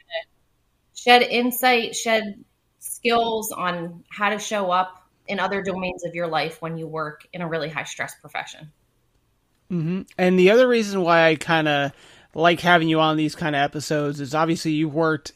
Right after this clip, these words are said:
Speaker 2: in a clinical setting with law enforcement for so long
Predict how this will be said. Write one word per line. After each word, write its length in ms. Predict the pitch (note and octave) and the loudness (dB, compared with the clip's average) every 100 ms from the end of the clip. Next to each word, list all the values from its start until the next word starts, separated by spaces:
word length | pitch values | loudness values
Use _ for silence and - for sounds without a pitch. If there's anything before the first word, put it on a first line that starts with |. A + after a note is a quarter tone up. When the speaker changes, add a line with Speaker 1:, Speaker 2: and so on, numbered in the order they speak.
| _ | _
Speaker 2:
in 140 | E3+ | -6
a 60 | D#3 | -6
clinical 440 | - F3+ E3+ D#3+ | -2 0 0 -2
setting 440 | D3 E3+ D#3+ D#3 D3+ | 0 2 2 2 -2
with 180 | D3+ | -4
law 160 | D3+ D3+ | 0 0
enforcement 400 | C#3+ D#3 C#3+ D3 | 0 -6 -8 -8
for 80 | D3+ | -10
so 200 | D3+ D#3+ | -2 -2
long 600 | C#3 D3+ G#3 D3+ C#3+ F3 | 2 2 4 4 2 -6